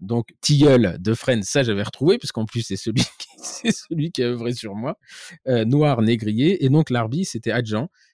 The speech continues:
Et j'avais pas trouvé le, le, j'avais pas trouvé la correspondance, mais c'est vous qui me l'aviez, euh,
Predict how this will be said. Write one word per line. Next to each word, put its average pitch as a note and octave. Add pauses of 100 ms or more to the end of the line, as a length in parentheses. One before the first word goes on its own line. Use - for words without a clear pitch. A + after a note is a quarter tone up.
(100)
Et G2+
j'avais G2+
pas B2+
trouvé B2
le, F#2+
le, D#2+
j'avais G2+
pas A2
trouvé A#2
la G#2+
correspondance, G#2
mais A#2
c'est -
vous A#2
qui -
me G2+
l'aviez, G#2
euh, F2